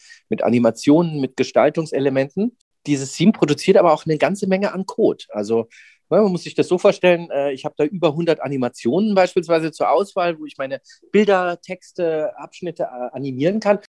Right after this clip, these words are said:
und die werden alle im Hintergrund geladen. So, wenn ich jetzt beispielsweise so ein fertiges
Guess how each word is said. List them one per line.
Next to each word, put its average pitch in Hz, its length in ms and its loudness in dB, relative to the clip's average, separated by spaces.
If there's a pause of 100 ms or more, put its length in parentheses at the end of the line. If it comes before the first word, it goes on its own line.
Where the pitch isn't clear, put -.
und 170 160 -2
die 180 80 0
werden 220 220 6
alle 220 220 0
im 226 80 0
Hintergrund 202 440 0
geladen. 101 480 -4 (240)
So, 95 340 0 (120)
wenn 123 180 -2
ich 139 100 -6
jetzt 135 200 0
beispielsweise 123 560 0
so 113 160 -6
ein 113 180 -6
fertiges 127 640 -4